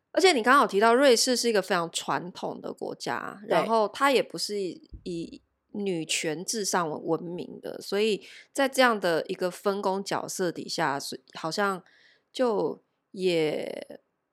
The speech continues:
Speaker 1: 我记得他们好像是女性的投票权是很晚才开始的，对不对？
Speaker 2: 是，一直到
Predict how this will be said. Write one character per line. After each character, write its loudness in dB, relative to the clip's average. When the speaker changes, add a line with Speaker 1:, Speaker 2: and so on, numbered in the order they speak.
Speaker 1:
我 4
记 0
得 4
他 4
们 4
好 0
像 0
是 0
女 -2
性 2
的 4
投 0
票 2
权 -4
是 4
很 -2
晚 2
才 -10
开 -6
始 -8
的， -16
对 -8
不 -14
对？ -8
Speaker 2:
是， 4
一 4
直 -2
到 0